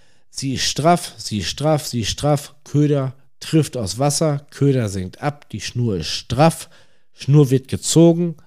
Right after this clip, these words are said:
der Köder trifft auf den Grund auf, die Schnur erschlafft, das ist euer Zeichen,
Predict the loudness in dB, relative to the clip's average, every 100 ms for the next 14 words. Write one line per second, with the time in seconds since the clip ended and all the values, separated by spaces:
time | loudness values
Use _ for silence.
0 | -20 -14 -10 -2 0 0 -2 -2 -2 -2
1 | -8 -6 -6 2 2 2 0 0 0 -6
2 | -6 -4 0 0 0 -6 -6 0 4 2
3 | 0 -18 -20 -20 -8 0 0 0 -2 0
4 | 4 4 4 2 2 4 2 0 -4